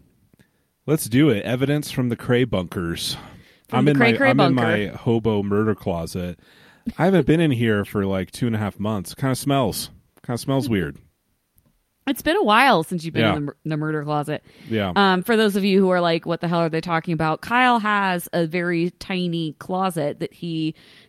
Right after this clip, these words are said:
Speaker 2: turned into a recording studio for when we have to record remote, but we haven't done it in so long, so it
Speaker 1: I
Speaker 2: must be
Speaker 1: took
Speaker 2: musty.
Speaker 1: I,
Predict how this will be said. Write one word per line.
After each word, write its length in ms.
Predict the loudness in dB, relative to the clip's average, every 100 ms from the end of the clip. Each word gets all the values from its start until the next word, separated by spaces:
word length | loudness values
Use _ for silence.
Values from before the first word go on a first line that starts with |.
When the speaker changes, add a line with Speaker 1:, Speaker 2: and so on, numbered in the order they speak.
| _
Speaker 2:
turned 320 | 0 2 2
into 240 | 2 2
a 40 | 0
recording 460 | 0 0 0 0 -4
studio 680 | -4 -2 0 0 0 0
for 180 | -2 -4
when 140 | -4
we 100 | -2
have 200 | -2 -2
to 100 | -6
record 380 | -10 -4 -2 0
remote, 400 | -2 -2 -2 -2
but 160 | -4 -2
we 120 | -2
haven't 260 | -2 -2 -2
done 180 | -4 -4
it 60 |
in 80 | -6
so 180 | -4 -4
long, 480 | -2 0 0 -2 -8 _
so 160 | -6 -6
it 80 | 0
Speaker 1:
I 40 |
Speaker 2:
must 100 | 0 2
be 60 |
Speaker 1:
took 80 | 4
Speaker 2:
musty. 500 | 4 2 0 -4 -6 _ _ _
Speaker 1:
I, 220 | -2 -2